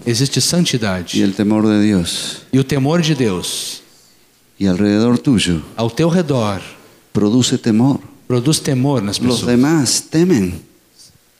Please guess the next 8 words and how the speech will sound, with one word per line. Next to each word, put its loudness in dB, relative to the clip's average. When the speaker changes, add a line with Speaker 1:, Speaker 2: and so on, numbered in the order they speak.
Speaker 1:
Perdão? -2
Speaker 2:
Los -2
demás 2
temen. 0
Speaker 1:
As -2
outras 0
pessoas 0
temem. -2